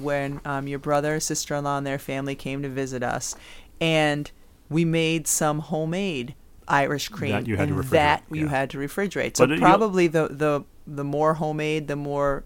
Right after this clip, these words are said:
Speaker 1: you know, less commercialized the product is, you probably do have to
Speaker 2: You only have
Speaker 1: refrigerate
Speaker 2: to
Speaker 1: it.
Speaker 2: refrigerate if you don't drink it in, in one go, obviously.
Speaker 1: Right.
Speaker 2: With your, with your nog, with your almond nog. Uh, finally, Denise in Glastonbury, our staff birder,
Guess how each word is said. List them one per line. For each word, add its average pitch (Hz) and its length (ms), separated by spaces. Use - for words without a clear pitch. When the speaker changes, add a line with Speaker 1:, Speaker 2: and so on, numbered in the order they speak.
Speaker 1:
you 147 60
know, 139 320
less 147 600
commercialized 143 1000
the 143 80
product 139 500
is, 135 320
you 135 140
probably 127 300
do 127 80
have 113 140
to 113 60
Speaker 2:
You 127 120
only 127 240
have 104 160
Speaker 1:
refrigerate - 20
Speaker 2:
to 101 100
Speaker 1:
it. 92 360
Speaker 2:
refrigerate - 20
if 87 140
you 101 60
don't 90 240
drink 95 280
it 92 80
in, 85 240
in 92 200
one 85 200
go, 85 220
obviously. 87 520
Speaker 1:
Right. - 480
Speaker 2:
With 98 200
your, 101 100
with 107 260
your 95 100
nog, 87 440
with 90 140
your 104 120
almond 98 340
nog. 87 340
Uh, 98 200
finally, 151 500
Denise 113 320
in 107 80
Glastonbury, 98 500
our 92 140
staff 107 440
birder, 98 560